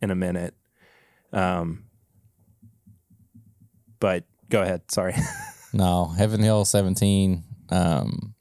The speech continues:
Speaker 2: I don't know. I feel like that's one of the first things we reviewed in twenty twenty-two. And it, it kept an impression on me the whole year.
Speaker 1: Yeah.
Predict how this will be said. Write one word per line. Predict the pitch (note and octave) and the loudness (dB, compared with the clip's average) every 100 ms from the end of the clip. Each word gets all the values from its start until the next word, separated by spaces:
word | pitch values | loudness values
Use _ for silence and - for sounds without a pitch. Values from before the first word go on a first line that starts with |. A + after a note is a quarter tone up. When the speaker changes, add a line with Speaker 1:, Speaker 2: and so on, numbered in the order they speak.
| - - | -4 2
Speaker 2:
I | A2+ | 4
don't | A2 | 4
know. | G#2 F2 | 4 4
I | G#2 | 2
feel | - A#2+ | 4 4
like | A2 - | 4 2
that's | G#2 G#2 - | 2 2 2
one | G#2+ G#2+ | 4 4
of | G2 | 2
the | |
first | F2+ F#2+ G2+ - | 2 2 2 2
things | G#2+ G2+ F2+ | 4 4 4
we | G2 | 2
reviewed | F#2 F#2 F#2 E2 F#2+ G2+ G2+ F#2+ - | 2 2 0 2 4 4 4 2 0
in | G2+ F#2+ G2+ | 2 4 4
twenty | - A2+ A#2 | 2 2 2
twenty-two. | - C3 C3+ D#3 E3 - _ _ _ _ - - - - - - - | 2 2 2 2 2 0 _ _ _ _ -20 -20 -20 -20 -20 -16 -2
And | G2+ G2+ F#2+ F#2+ F#2 - - - | 4 4 4 4 2 0 -2 2
it, | G2+ G2 - - F2 | 4 4 0 -8 -6
it | - G2+ - | 0 0 2
kept | A2 G#2 F2+ _ - - - | 2 2 2 _ -14 -6 0
an | G2 | 2
impression | F#2 F#2+ F2+ F#2+ | 4 2 2 2
on | F2 F2 | 2 2
me | E2+ F#2 - - | 2 0 -4 -2
the | F#2 | 0
whole | G2 - | 2 4
year. | F2+ F2+ | 4 2
Speaker 1:
Yeah. | A2 A2 G2 | 2 4 2